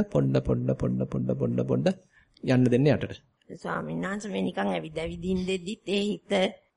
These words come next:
Speaker 2: මේ මොනවත් අරමුණක් නැති වෙලා හිස් වෙලා වගේ තමයි එහෙම වෙන්නේ
Speaker 1: තියෙන්නේ.
Speaker 2: මට.
Speaker 1: අන්න හරි. ඒක තමයි පවත්වන්නත් තියෙන්නේ.
Speaker 2: හ්ම්.
Speaker 1: බලන්න අනිත් කටයුතු කරද්දිත් දැන් උදාහරණයක් වශයෙන් හිතන්-, හිතන්න අපි නිකන් මිදුල අතු ගන්නවා. මිදුල අතු ගන්නකොට ලොකුවට මේක හිතලා මතලා මොලේ කල්පනා කරලා කරන්න තරම් ලොකු දෙයක් නෑනේ.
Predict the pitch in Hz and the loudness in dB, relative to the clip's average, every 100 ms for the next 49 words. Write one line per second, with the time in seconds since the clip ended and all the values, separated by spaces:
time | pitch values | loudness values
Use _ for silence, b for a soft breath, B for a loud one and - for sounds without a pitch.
0 | _ - 156 165 156 - _ _ _ _ | _ -14 -8 -6 -6 -10 _ _ _ _
1 | - 185 185 185 185 170 170 165 170 175 | -10 -4 -2 -2 -2 -2 -2 -4 -8 -8
2 | 170 165 160 165 208 247 170 - 170 170 | -8 -10 -8 -6 -4 -6 -8 -8 -4 -2
3 | 175 170 170 175 160 175 208 180 190 165 | -2 -4 -8 -10 -8 -6 -6 -6 -8 -4
4 | 151 120 95 - - _ - 156 139 131 | 2 2 2 -6 -14 _ 4 4 4 2
5 | - - 147 156 180 208 147 127 123 139 | -4 0 2 8 8 10 8 6 4 2
6 | - 92 139 - 143 175 160 135 - 123 | 0 -6 -4 0 2 4 4 2 2 2
7 | 123 127 120 117 120 113 110 b b b | 2 2 4 2 4 0 -2 b b b
8 | - 117 113 120 120 120 117 113 127 151 | 4 6 6 6 6 4 4 2 4 4
9 | 143 139 139 131 127 151 143 143 135 131 | 6 6 6 4 4 4 6 6 8 8
10 | 127 123 131 107 107 104 101 - _ _ | 8 12 12 12 6 0 -4 -12 _ _
11 | b b b 127 127 131 143 143 151 165 | b b b 4 6 8 8 10 10 10
12 | 127 101 131 156 160 139 135 139 110 - | 8 8 8 8 8 6 6 4 2 4
13 | 120 135 110 - 113 120 135 123 110 123 | 6 6 4 4 4 8 8 10 10 10
14 | 131 127 139 135 139 139 143 139 139 139 | 8 8 8 8 8 8 8 6 6 6
15 | 135 120 135 139 117 117 135 143 | 8 8 10 10 10 8 8 6